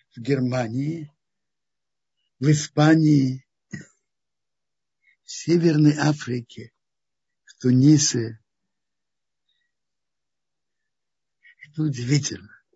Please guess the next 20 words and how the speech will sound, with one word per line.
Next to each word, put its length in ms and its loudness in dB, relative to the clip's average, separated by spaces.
И 120 2
у 80 4
Бога 340 4
есть 400 4
свои 320 2
расчеты, 800 -4
как 300 -4
Он 180 4
ведет 480 0
эти 200 -6
центры 520 -4
Торы. 320 -16
Есть 240 4
удивительная 760 4
история, 540 -4
которая 440 0
была 640 2
тысячу 640 2
лет 300 2
назад. 340 -4